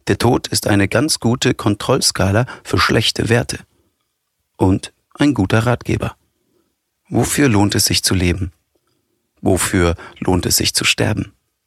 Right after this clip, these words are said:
Ist die Welt ein besserer Ort, weil du da warst? Bist du der Mensch, der du sein willst? Bist du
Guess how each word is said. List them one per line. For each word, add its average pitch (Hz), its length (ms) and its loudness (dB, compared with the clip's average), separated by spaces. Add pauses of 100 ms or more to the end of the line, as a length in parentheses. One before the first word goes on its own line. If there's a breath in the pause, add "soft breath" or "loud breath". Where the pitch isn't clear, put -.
(800 soft breath)
Ist - 180 0
die 113 140 0
Welt 104 260 2
ein 87 160 0
besserer 98 540 0
Ort, 98 280 0
weil 90 160 0
du 101 200 0
da 87 260 0
warst? 107 380 -2 (1200)
Bist - 200 -2
du 120 80 4
der 127 160 4
Mensch, 110 340 2
der 110 140 0
du 104 80 2
sein 98 340 2
willst? 160 380 -6 (720)
Bist - 240 0
du 85 260 -2